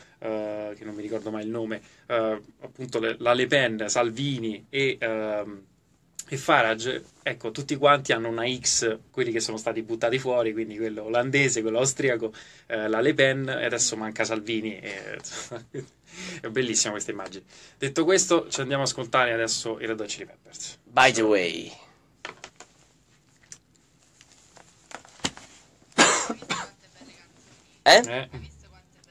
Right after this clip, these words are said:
Speaker 1: Togli un blocco, perché mi sa che non ce la facciamo.
Speaker 2: Red Hot Chili Pepper. Quale vogliamo prediligere, allora?
Speaker 1: Adesso facciamo
Speaker 2: Facciamo
Speaker 1: legittima difesa, dai.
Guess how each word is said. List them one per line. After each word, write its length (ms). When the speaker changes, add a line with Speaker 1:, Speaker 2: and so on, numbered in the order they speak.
Speaker 1:
Togli 240
un 120
blocco, 420
perché 300
mi 60
sa 80
che 80
non 100
ce 140
la 60
facciamo. 340
Speaker 2:
Red 340
Hot 180
Chili 320
Pepper. 380
Quale 200
vogliamo 300
prediligere, 580
allora? 360
Speaker 1:
Adesso 440
facciamo 280
Speaker 2:
Facciamo 200
Speaker 1:
legittima 300
difesa, 420
dai. 200